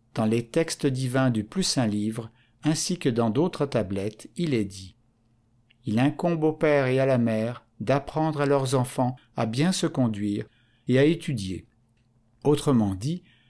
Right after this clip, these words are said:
l'étude doit atteindre le minimum requis pour qu'aucun enfant, garçon ou fille, ne demeure illettré. Si le père venait à faillir à son devoir, il devrait alors être contraint de faire face à ses responsabilités.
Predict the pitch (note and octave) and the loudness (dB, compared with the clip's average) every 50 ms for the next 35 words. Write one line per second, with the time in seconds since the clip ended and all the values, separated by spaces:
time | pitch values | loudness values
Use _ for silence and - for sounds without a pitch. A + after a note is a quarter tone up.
0 | _ _ _ - A2 B2 B2+ B2+ - - F3+ G3 E3 C3 G#2+ A#2 A#2 A#2+ - A#2+ | _ _ _ -2 0 0 0 0 0 -2 -2 -2 -2 -2 -2 -2 0 0 0 -2
1 | A#2 - D3+ D#3 E3 F3 D#3+ B2+ A#2 A2+ G#2+ G#2+ G#2 G#2 B2+ D3 D3+ D#3 D3 C3+ | -2 -2 -2 -2 0 0 -2 -2 0 0 2 2 2 2 2 2 2 2 2 4
2 | B2+ B2 B2 A2+ G#2 F#2 G2 G2+ G2 - - F3 F3+ F3 - _ _ - A#2 - | 4 4 2 2 0 0 -2 -6 -6 -6 -6 -6 -6 -6 -8 _ _ -8 -8 -4
3 | - - G3 F#3+ - - F#3+ F3+ E3+ C#3+ C3 A#2 - - - G#2 F#2+ A2 C3 - | -2 -2 -2 -2 -2 -2 -2 0 0 0 0 0 -2 -4 -6 -6 -6 -6 -8 -12
4 | _ _ _ _ _ - G#2 D3 D3 - - - F3 F3+ E3 B2 G#2+ - - - | _ _ _ _ _ -2 -2 0 0 -2 -4 -4 -4 -2 -2 -2 -4 -4 -6 -8
5 | G#2+ G2 G2 G#2 A2 - _ _ _ - G#2+ G2+ F#2+ A2 A2 A2+ B2 C3 C#3 C3+ | -8 -8 -8 -8 -12 -16 _ _ _ -2 -2 0 0 0 2 2 2 2 2 0
6 | D3+ D3 A#2+ G2+ G2 F#2+ F2 - - - - A2 - - _ _ _ _ _ _ | -2 -4 -6 -6 -6 -6 -8 -10 -14 -14 -14 -16 -16 -18 _ _ _ _ _ _
7 | _ _ _ _ _ _ _ _ _ _ _ - - - A#2+ A2+ A#2 A2 - - | _ _ _ _ _ _ _ _ _ _ _ -10 -6 -2 0 0 0 0 0 2
8 | D#3+ F3+ F3+ D3+ D#3 D3 D3 D3+ D3+ - D#3 C#3 - - D3 C#3 C#3 D3 D3 C3 | 2 2 2 2 2 2 2 2 2 0 -2 -2 0 0 0 0 0 0 0 0
9 | B2+ B2 - - G#2+ F#2+ G2 F#2+ F#2 G2 A2+ B2+ D#3 F#3+ E3 D#3+ - _ _ _ | 0 -2 -4 -4 -4 -4 -4 -6 -6 -6 -4 -4 -4 -4 -6 -10 -14 _ _ _
10 | _ _ - A#2 A2+ A2 B2+ C3 C3 D#3 F3+ F3+ - D3 B2 A#2+ A#2+ A#2+ A#2 A#2+ | _ _ -4 -4 0 2 2 2 2 2 0 0 0 0 2 2 2 2 2 2
11 | A#2 A#2 - - B2+ B2+ - - F#3 F3 - - - D#3+ D#3 C#3 A2+ A2 - - | -2 -2 -2 -2 -2 -2 -2 -2 -2 -2 -4 -2 -2 0 0 2 0 0 -2 -2
12 | C3+ B2+ - - - G3+ F#3 E3+ - - C3 B2+ - C3+ A#2 A#2 C3 B2+ - - | -4 -6 -6 -6 -4 -4 -4 -4 -4 -4 -4 -4 -2 -2 -2 0 0 -2 -2 -4
13 | - D#3 C#3+ - - C#3+ A2+ G#2+ G2 F#2+ F#2+ - - - F2+ E2 - | -6 -6 -4 -2 -2 -2 -2 -2 -4 -6 -8 -8 -8 -8 -10 -10 -10